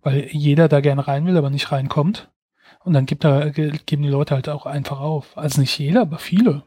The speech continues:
weil was soll ich mich da ständig bemühen, komm nicht rein und, ähm, bei Facebook komm ich halt rein. Ja, das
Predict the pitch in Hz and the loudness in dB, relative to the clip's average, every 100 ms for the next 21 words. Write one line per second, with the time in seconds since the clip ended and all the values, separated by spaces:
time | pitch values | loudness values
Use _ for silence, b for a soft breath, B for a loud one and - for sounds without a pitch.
0 | - 147 131 - _ b b b b b | -10 -8 -8 -12 _ b b b b b
1 | 151 131 156 160 - 156 147 - 147 147 | -6 0 4 4 4 4 2 0 -2 -2
2 | - 139 143 190 208 - 147 143 - 139 | -4 -4 -2 0 -2 -2 0 -2 -2 0
3 | 156 185 165 160 156 160 151 143 135 _ | 2 0 0 0 0 0 0 -2 -8 _
4 | B B B B B - 143 - 139 - | B B B B B -4 0 2 2 0
5 | 156 - - _ - 208 220 147 135 143 | -8 -8 -14 _ -4 0 2 0 -2 -4
6 | 131 - _ _ _ _ _ _ _ _ | -10 -12 _ _ _ _ _ _ _ _
7 | _ - B B B B B B 160 147 | _ -16 B B B B B B 2 4
8 | 131 - - _ _ _ b b b b | 2 -8 -12 _ _ _ b b b b
9 | b _ _ _ 143 131 - _ | b _ _ _ -8 -8 -10 _